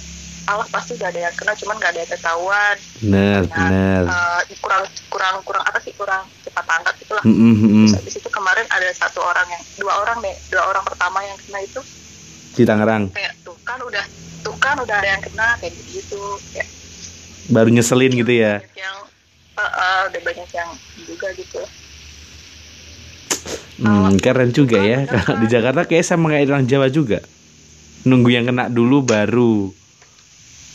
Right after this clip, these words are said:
Speaker 2: baru
Speaker 1: Iya.
Speaker 2: care sama diri sendiri.
Speaker 1: Iya, betul.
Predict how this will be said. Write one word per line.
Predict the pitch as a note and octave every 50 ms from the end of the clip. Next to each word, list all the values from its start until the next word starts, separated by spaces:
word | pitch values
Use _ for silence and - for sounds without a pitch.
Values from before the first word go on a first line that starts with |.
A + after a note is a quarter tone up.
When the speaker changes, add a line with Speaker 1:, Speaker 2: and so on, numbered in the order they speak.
| - - - - - - -
Speaker 2:
baru | A2 G#2 G#2 G#2 F#2+
Speaker 1:
Iya. |
Speaker 2:
care | - A#2+ A2+ G2+
sama | - G#2+ G#2 G2+ G2+
diri | G2+ F#2+
sendiri. | - - G2+ G2+ F#2+ F#2+ F#2 F2+ E2+ F2 - - - - - - - - - - - - - - - - - - - -
Speaker 1:
Iya, | - G#3 E3+ D#3+ - - -
betul. | A2+ - - - - -